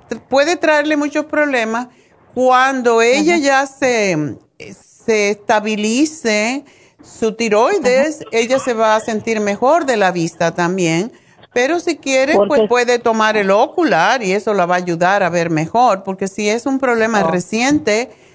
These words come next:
Speaker 1: se puede
Speaker 2: Ajá,
Speaker 1: rep-,
Speaker 2: sí.
Speaker 1: reparar todavía.
Speaker 2: Ajá.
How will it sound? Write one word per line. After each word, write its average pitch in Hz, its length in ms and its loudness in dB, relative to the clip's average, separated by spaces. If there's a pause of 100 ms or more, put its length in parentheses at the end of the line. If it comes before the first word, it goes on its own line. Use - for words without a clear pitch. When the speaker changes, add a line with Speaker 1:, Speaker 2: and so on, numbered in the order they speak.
(140)
Speaker 1:
se 196 200 -2
puede 196 480 0
Speaker 2:
Ajá, - 100 -2
Speaker 1:
rep-, 175 220 -4
Speaker 2:
sí. 156 60 -6
Speaker 1:
reparar 180 720 0
todavía. 156 600 -2 (440)
Speaker 2:
Ajá. 175 180 -4